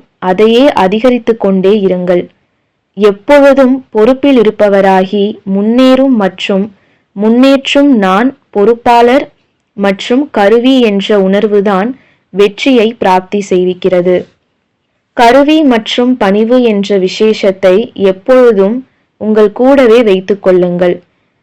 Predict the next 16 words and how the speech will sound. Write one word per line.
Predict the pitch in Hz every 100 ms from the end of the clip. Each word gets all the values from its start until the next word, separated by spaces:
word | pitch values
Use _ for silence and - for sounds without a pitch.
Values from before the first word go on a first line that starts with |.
| _
இந்த | - 233 277 320
விசேஷம்தான் | 233 196 233 233 233 220 214 208 190 214 -
எப்பொழுதும் | - 190 190 240 233 233 220 220 247
விசேஷமாக | 190 190 233 247 254 220 190 190 233
இருக்கும். | 196 180 180 185 180 - _ _ _ _ _ _ _
பொறுப்பாளர் | 233 262 277 285 277 240 269
மற்றவர்களுக்கு | 208 196 - 262 262 262 254 240 - 247
ஆகும் | - 185 202 226 226
பங்கு | 220 180 190 202 185 262 - _ _ _ _ _ _ _ _ _ -
தனக்கும் | 214 226 254 285 302
லிஃப்ட் | 208 196 - 226
கொடுக்கும். | 196 180 175 175 175 _ -
பொறுப்பாளர் | 220 262 262 277 269 254
ஆவது | 220 214 214 214
என்றால் | 190 190 208 185 208 -
தானே | 208 208 226 262